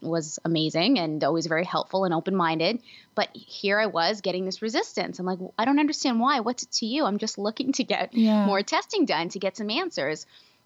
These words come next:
Speaker 1: So she denied me that. And then I started seeing a naturopath here who was able to allow me to get those other tests. So she was able to put her name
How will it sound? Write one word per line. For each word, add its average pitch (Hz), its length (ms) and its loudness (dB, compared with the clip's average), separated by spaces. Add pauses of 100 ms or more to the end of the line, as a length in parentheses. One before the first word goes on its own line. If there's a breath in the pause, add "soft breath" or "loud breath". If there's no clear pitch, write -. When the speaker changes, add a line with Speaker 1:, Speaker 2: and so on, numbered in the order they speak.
(520)
Speaker 1:
So 214 360 2
she 240 160 -4
denied 202 340 0
me 175 120 -6
that. 180 420 0
And 202 180 -2
then 196 400 2
I 196 120 0
started 240 400 -2
seeing 320 200 2
a 262 40 4
naturopath 180 520 0
here 170 380 0 (320 soft breath)
who 180 640 4 (420)
was 196 200 0 (120)
able 208 480 2 (240)
to 180 560 0 (720)
allow 196 300 2
me 196 140 -4
to - 160 -4
get - 420 -2 (260)
those 185 180 0
other 170 200 -2
tests. - 480 -10 (180 soft breath)
So 185 140 -2
she 214 160 -2
was 208 100 -2
able 202 160 -2
to - 80 -8
put - 180 -4
her 208 180 0
name 202 320 2